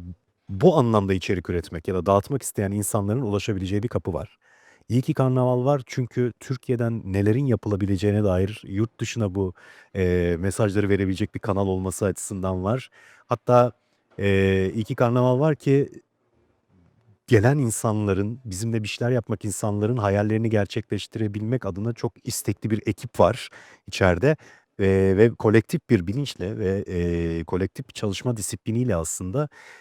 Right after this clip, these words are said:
eee, dünya çapında ses getirebilecek işler yapabilecek potansiyel var. Biz bunu da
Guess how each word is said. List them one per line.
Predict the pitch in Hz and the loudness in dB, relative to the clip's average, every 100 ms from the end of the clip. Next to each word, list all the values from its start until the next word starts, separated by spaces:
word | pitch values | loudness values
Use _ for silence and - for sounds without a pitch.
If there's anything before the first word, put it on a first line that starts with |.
| _ _ | _ _
eee, | 101 90 87 76 _ _ _ _ _ _ _ - | -4 -2 -2 -6 _ _ _ _ _ _ _ -6
dünya | 104 120 143 | 0 4 4
çapında | - 120 107 | 2 0 0
ses | 98 127 | 2 0
getirebilecek | - - 107 101 101 131 120 | 0 -2 0 2 2 0 -2
işler | 104 123 120 120 _ _ | -2 2 2 0 _ _
yapabilecek | 110 101 107 101 101 127 | -2 2 2 2 0 0
potansiyel | 98 101 90 - 76 65 | 0 0 -2 -2 -4 -4
var. | - - | -16 -8
Biz | 101 101 | -6 -2
bunu | 104 | -2
da | 95 | 0